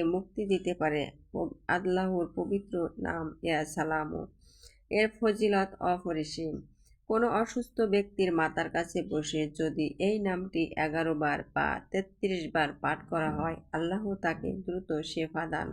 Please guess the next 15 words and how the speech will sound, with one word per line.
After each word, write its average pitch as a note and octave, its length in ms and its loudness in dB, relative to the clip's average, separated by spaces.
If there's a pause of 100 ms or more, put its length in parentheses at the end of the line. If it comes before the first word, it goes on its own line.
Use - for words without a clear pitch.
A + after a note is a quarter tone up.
করেন। C#3 320 0 (580)
কিভাবে A#3 440 4
এর G3+ 200 4
আমল D#3+ 440 0
করবেন? D#3 440 -4 (920)
ঘরে A3 420 6
প্রবেশের A3 560 4
সময় F#3+ 420 2
বা E3 180 2 (100)
ঘুমানোর F#3+ 540 2
আগে D#3+ 340 2 (120)
এই G3+ 200 4
নামটি F#3 460 0
পাঠ D3 300 0 (100)
করলে D#3+ 320 2